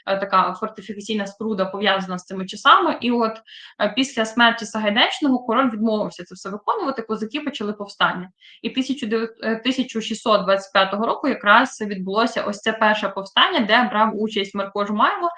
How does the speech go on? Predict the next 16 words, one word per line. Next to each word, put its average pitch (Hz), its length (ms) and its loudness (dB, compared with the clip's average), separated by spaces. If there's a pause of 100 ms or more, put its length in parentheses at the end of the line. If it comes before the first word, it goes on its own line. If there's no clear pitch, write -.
(320)
битва 277 220 0
біля 208 220 0
Крукового 214 600 -2
озера. 190 420 -2
Але 262 540 2
є 220 480 -2
версія, 220 400 -2
що 208 180 -8
його, 202 520 -2
е, 190 80 -2
вбили, 233 500 -2
або 208 320 2
ж 202 240 -4
козаки 202 360 -6
його 196 180 -6
скинули 294 460 -2